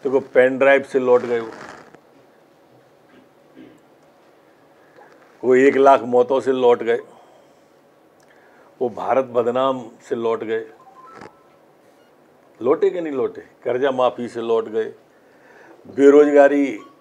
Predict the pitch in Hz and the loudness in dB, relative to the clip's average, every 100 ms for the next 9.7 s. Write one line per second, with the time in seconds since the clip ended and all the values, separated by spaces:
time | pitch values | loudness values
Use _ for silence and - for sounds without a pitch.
0 | _ 113 123 123 131 135 135 135 113 95 | _ -4 -2 0 0 -2 -2 -4 -4 -8
1 | - 135 120 123 123 110 117 113 110 104 | -4 -4 -2 -6 -8 -10 -10 -8 -8 -10
2 | 101 - _ _ _ _ - 135 123 - | -12 -14 _ _ _ _ -4 -4 -4 -4
3 | 156 160 123 120 127 143 135 123 120 123 | 0 0 0 0 2 2 0 0 0 0
4 | 127 143 147 143 139 147 151 135 110 98 | -2 -4 -4 -2 -2 -2 -4 -4 -6 -8
5 | 82 - - - - - 135 - - - | -12 -18 -20 -20 -20 -20 -20 -18 -20 -20
6 | - - 226 220 - - - - - - | -20 -20 -20 -20 -20 -20 -20 -20 -20 -20
7 | - - _ - - - - - - - | -20 -20 _ -20 -20 -20 -20 -20 -20 -20
8 | _ _ - 107 139 151 160 - - 117 | _ _ -14 0 4 4 4 -2 0 0
9 | 117 120 139 143 175 170 - | 0 -2 -2 -2 -6 -12 -18